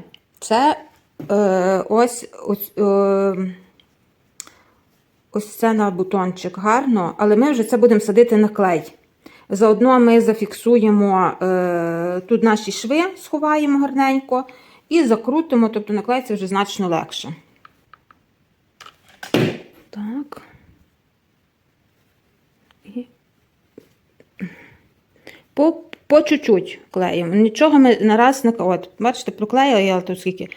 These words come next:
сантиметр. Все, зафіксувала, гарно за-, ой-ой-ой, затиснула, щоб все там скріпилося, нічого нам не з'їхало. І тепер зараз по, по колу буду все продовжувати.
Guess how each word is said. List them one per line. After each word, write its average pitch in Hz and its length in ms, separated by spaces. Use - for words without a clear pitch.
сантиметр. 202 720
Все, 190 240
зафіксувала, 226 920
гарно 226 380
за-, 202 320
ой-ой-ой, 190 640
затиснула, 226 1120
щоб - 180
все 240 200
там 214 180
скріпилося, 220 840
нічого 226 420
нам 196 240
не 226 140
з'їхало. 233 720
І 294 160
тепер 269 300
зараз 233 280
по, 214 300
по 214 140
колу 294 280
буду 233 220
все 220 160
продовжувати. 170 720